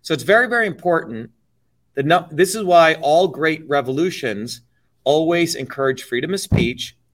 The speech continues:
and the First Amendment. And you know a revolution's going the wrong way when they first start disarming people. That's when you know it's becoming authoritarian. But, you know, my,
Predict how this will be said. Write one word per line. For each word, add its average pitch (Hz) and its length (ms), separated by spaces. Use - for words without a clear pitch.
and 139 220
the 147 60
First 131 300
Amendment. 151 460
And 160 140
you 170 80
know 208 240
a 185 100
revolution's 165 560
going 151 220
the 139 80
wrong 143 260
way 151 160
when 131 120
they 127 100
first 135 220
start 123 200
disarming 131 460
people. 95 400
That's 147 200
when 165 120
you 143 100
know 147 100
it's 139 100
becoming 127 380
authoritarian. 113 640
But, 151 340
you 147 100
know, 135 440
my, 185 680